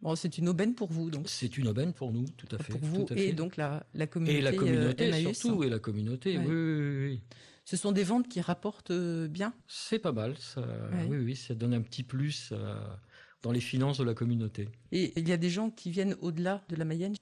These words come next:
Speaker 2: Oui, oui, oui, oui, oui. À l'époque où on le faisait, ces, ce type de vente à Villiers-Charlemagne, on avait des, des gens du quarante-neuf, quarante-quatre qui venaient, effectivement.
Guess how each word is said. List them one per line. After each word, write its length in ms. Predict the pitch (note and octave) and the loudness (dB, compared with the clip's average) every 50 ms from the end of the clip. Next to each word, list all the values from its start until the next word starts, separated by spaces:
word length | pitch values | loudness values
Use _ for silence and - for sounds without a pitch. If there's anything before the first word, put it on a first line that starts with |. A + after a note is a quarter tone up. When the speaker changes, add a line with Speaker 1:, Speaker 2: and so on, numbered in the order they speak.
| _ - | _ -2
Speaker 2:
Oui, 380 | C3 C3 D3 D#3+ D#3 - - - | 0 2 4 4 2 0 -6 -4
oui, 160 | A#2+ B2+ C#3 | 0 2 2
oui, 100 | D3 C#3+ C3+ | 4 4 4
oui, 100 | C3+ C#3 | 2 2
oui. 240 | C3 B2 A#2+ A#2+ A#2+ | 2 2 2 2 2
À 80 | A#2+ A#2+ | 2 2
l'époque 440 | C3 C3 C3 - D3+ D3+ D3 - - - - C3 | 2 0 0 0 0 0 0 -4 -14 -12 -6 -2
où 80 | B2+ B2+ | 0 2
on 220 | B2+ B2+ B2 B2 | 4 4 4 4
le 100 | B2 B2 | 2 2
faisait, 380 | A#2+ A#2+ - - C3+ B2 C#3+ C3+ | 0 -2 -4 -4 -2 -2 -2 -4
ces, 360 | - - C3 B2+ A#2+ A2+ A2+ - - - - - - | -2 0 0 2 2 0 -2 -6 -12 -20 -20 -20 -16
ce 200 | - - - B2+ | -12 -6 -4 -4
type 320 | A#2+ A#2+ - D#3 D3 C#3 B2+ | -4 -2 -4 -6 -6 -2 0
de 80 | C3+ | 2
vente 440 | C#3 B2+ B2+ C3+ C#3 C#3+ C#3 - - | 2 2 2 2 0 0 -2 -4 -4
à 60 | A2 | -2
Villiers-Charlemagne, 1000 | G#2+ A2+ A#2+ B2 C#3 C#3 - - B2 A#2 A#2+ A#2+ B2 C3 C#3+ D3 D#3 D#3 C#3+ B2+ | 0 0 0 0 -2 -2 -2 -2 0 0 2 2 2 2 2 0 0 0 0 0
on 200 | A#2 A#2 A#2+ A#2 | 2 2 2 2
avait 320 | A#2 A2+ A2 A#2 C3 B2+ | 2 0 0 0 0 0
des, 640 | A#2+ A2+ G#2+ A2+ A2 G#2+ G#2+ G#2+ G#2+ G#2+ G#2 G#2+ A2 - - - - - - _ - | -2 -2 -2 0 0 0 0 -2 -2 -2 -2 -4 -4 -6 -12 -20 -20 -20 -20 _ -4
des 100 | A2 A#2+ | -2 0
gens 160 | A#2 A#2+ C3+ | 2 2 2
du 100 | C3 A#2+ | 2 2
quarante-neuf, 520 | A2+ - A#2+ B2 A#2+ B2 B2+ C3 C3+ B2+ - | 0 0 0 0 0 2 0 0 0 -2 -2
quarante-quatre 640 | - C3+ A#2 A#2+ A#2+ A#2 A#2+ - B2+ B2 B2 - | -4 -2 0 0 0 -2 -2 -4 -4 -4 -4 -8
qui 120 | - - A2+ | -10 -10 -8
venaient, 360 | G#2+ A2 G#2+ A2+ A#2 A#2 A#2 | -4 -2 0 0 0 0 0
effectivement. 640 | G#2 G2 - G#2+ G#2 - - A2 G#2 G#2 G#2+ G#2+ G#2 | -2 -4 -6 -8 -8 -6 -6 -6 -4 -4 -4 -4 -6